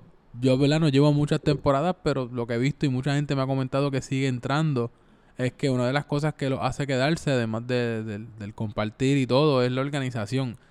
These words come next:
Eh, ¿qué, qué tú crees que es lo que ha sido esa llave del éxito que tú dices, "Diatre"? Yo no, o sea, me imagino que a lo mejor no esperaba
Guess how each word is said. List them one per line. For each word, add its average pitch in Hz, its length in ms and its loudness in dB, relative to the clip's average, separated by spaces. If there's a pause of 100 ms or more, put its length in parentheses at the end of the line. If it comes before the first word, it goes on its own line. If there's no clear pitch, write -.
(380)
Eh, 117 220 -4
¿qué, - 180 -16
qué 143 120 0
tú 160 120 2
crees 180 180 2
que 170 140 -2
es 165 80 2
lo 170 180 2
que 165 60 -2
ha 156 80 -2
sido 160 480 0 (400)
esa 117 180 -4
llave 156 220 4
del 170 100 2
éxito 147 300 -4
que 123 100 -2
tú 117 140 -2
dices, 135 280 -6
"Diatre"? 131 360 -2
Yo 117 80 0
no, 123 60 -2
o 113 60 -6
sea, 147 140 4
me - 20 2 (120)
imagino 139 340 6
que 202 60 4
a 175 40 6
lo 160 80 4
mejor 147 200 4
no 170 80 2
esperaba 156 460 0